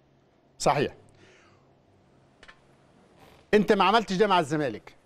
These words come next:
وانسحب من الدوري. امتنع عن أداء مباراة في الدوري.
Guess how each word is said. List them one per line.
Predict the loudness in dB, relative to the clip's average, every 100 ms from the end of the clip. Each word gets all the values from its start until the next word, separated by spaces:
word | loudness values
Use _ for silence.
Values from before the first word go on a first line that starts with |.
| _ _ _ -8
وانسحب | -4 -2 0 2
من | 2
الدوري. | 4 2 2 -2 -12 _ _ _ _ _ _ _ _ -10
امتنع | 0 0 2
عن | 2 2
أداء | 4 4
مباراة | 4 2
في | 2
الدوري. | 0 4 4 2 -2